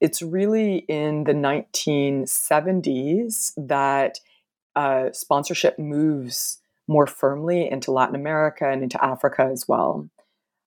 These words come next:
Um, and part of what you mentioned was the lure or the, the interest in supporting a child who's not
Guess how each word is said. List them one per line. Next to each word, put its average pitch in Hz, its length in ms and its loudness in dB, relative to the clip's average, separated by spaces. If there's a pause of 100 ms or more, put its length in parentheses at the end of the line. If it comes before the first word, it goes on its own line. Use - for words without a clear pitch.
(140)
Um, 147 400 0 (120)
and 165 600 0 (1200)
part 269 140 2
of 285 80 0
what 180 340 0 (120)
you 160 140 2
mentioned 156 420 0
was 139 400 0
the 139 180 2
lure 139 640 2
or 143 100 -2
the, 135 220 0
the 147 220 -4
interest 160 840 0 (380)
in 147 400 0
supporting 151 760 0
a - 40 0
child 139 380 0
who's 139 180 -6
not 139 520 0